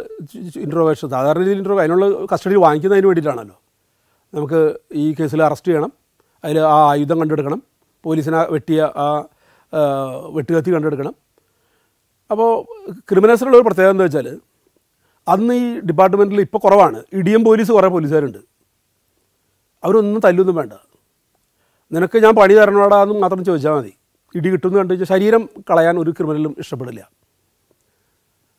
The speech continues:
ആ ഒരു ഇതിൽ ഓളത്തിൽ കാര്യങ്ങൾ പറയും. അപ്പോൾ ഓരോ കേസുകൾ, തെളിയാത്ത കുറേ കേസുകളുണ്ട്. ഇവനാണെന്ന് അറിയാം, ഇവൻ്റെ കൂടെ കുറേ ക്രിമിനൽസ് ഉണ്ടെന്ന് ആരാണെന്ന് അറിയില്ല.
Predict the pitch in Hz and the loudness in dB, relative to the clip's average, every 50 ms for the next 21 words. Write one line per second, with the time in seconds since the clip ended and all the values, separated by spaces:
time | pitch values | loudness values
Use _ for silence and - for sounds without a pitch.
0 | _ _ _ _ - - 175 202 233 247 262 254 269 262 269 226 185 214 233 - | _ _ _ _ -2 4 6 8 8 8 6 4 2 -2 -4 -2 0 0 0 0
1 | - 196 185 185 180 - 196 214 - - - _ _ _ _ - 196 180 175 175 | 2 2 4 2 4 2 0 -2 -2 -4 -12 _ _ _ _ -2 0 0 2 2
2 | 185 175 165 139 110 110 _ _ _ _ _ _ _ _ _ _ _ _ _ _ | 2 0 0 -4 -6 -10 _ _ _ _ _ _ _ _ _ _ _ _ _ _
3 | _ _ _ _ _ _ _ _ _ _ _ _ _ _ _ _ _ _ _ _ | _ _ _ _ _ _ _ _ _ _ _ _ _ _ _ _ _ _ _ _
4 | _ _ _ _ _ _ _ _ _ _ _ _ _ - 196 220 226 233 247 214 | _ _ _ _ _ _ _ _ _ _ _ _ _ -4 -2 0 2 2 2 2
5 | 202 214 226 226 226 233 233 - - - - - - 202 185 180 - - 180 180 | 4 4 6 6 6 4 2 0 -4 -8 -12 -8 0 2 2 2 2 2 0 2
6 | 180 185 185 185 170 - - 190 190 202 208 - 220 190 196 196 185 160 - 180 | 2 0 0 -2 -4 -2 0 2 4 4 4 2 0 -2 0 0 0 0 0 -2
7 | 156 143 123 104 - - - 165 165 180 214 220 202 202 208 214 214 190 190 190 | -4 -4 -4 -10 -14 -18 -10 -6 -2 2 4 6 6 6 6 6 4 4 4 2
8 | 180 185 202 - 180 175 196 208 202 202 202 180 190 180 175 175 156 170 165 156 | 2 0 -4 -2 0 2 2 2 2 2 0 0 -2 -2 -2 -2 -4 -6 -6 -4
9 | 147 151 156 156 170 180 196 196 190 180 165 143 120 107 95 92 | -4 -2 0 4 4 4 6 4 4 2 0 -4 -6 -12 -16 -20